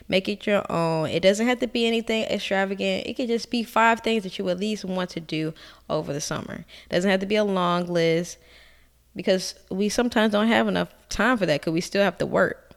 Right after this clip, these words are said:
And don't forget to share your bucket list creations with us on the social medias, 'cause I wanna know what you guys are doing. Because I might wanna say, "Oop, I might wanna do that too." So I would love to see what you're planning for this summer.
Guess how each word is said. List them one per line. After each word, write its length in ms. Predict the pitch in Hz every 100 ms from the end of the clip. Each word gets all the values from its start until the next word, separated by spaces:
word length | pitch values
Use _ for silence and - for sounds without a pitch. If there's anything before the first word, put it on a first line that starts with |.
| _ _ _ _ - 175
And 160 | 175
don't 180 | 185 208
forget 360 | 247 214 208 -
to 120 | 190
share 280 | - 214 214
your 160 | 190
bucket 320 | 180 190 185
list 320 | 175 175 - -
creations 560 | 175 170 175 170 165
with 180 | 156 -
us 180 | 165 -
on 220 | - 165 165
the 60 |
social 360 | - 156 - 202
medias, 260 | 214 170
'cause 120 | - 320
I 40 |
wanna 180 | 440 403
know 100 | 403
what 180 | 403 -
you 80 |
guys 220 | 359 359 339
are 80 |
doing. 480 | 285 415 453 160 - - - - -
Because 520 | 220 247 233 233 - - _ 392
I 140 | 494 370
might 200 | 294 226
wanna 340 | 233 233 -
say, 220 | - 220
"Oop, 360 | - - 587 - - -
I 80 | 262 -
might 160 | 220 220
wanna 180 | 233
do 140 | 240 277
that 180 | 330 -
too." 380 | 554 494 165 - _ _ - - - _ _ -
So 80 |
I 60 | 190
would 160 | 208 196
love 220 | 214 247
to 80 | 247
see 200 | 240 214
what 260 | 196 190
you're 160 | 185 185
planning 680 | - 170 170 165 160 165 - _ -
for 140 | 170 165
this 180 | 165
summer. 380 | - - - -